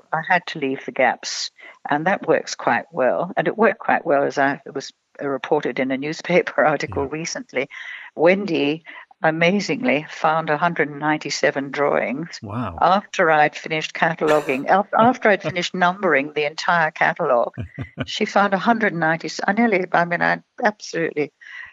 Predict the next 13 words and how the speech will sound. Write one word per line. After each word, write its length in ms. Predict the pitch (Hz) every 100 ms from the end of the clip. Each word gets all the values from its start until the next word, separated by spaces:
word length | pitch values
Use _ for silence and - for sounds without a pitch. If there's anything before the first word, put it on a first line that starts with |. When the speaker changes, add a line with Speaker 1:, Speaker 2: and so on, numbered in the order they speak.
| _
Speaker 1:
choked 560 | - - 254 190 - -
with 140 | -
Speaker 2:
Yes. 80 | 98
Speaker 1:
shock. 380 | - 214 - - - -
Speaker 2:
Yes. 380 | 123 269 - -
Speaker 1:
<laughs> 60 | 247 - - - - - - - -
Because 240 | 247 254 240
they 140 | 220
all 300 | - 214 254
had 220 | 196 175
to 60 | 175
be 160 | 165 151
identified, 800 | 180 185 185 175 - 165 165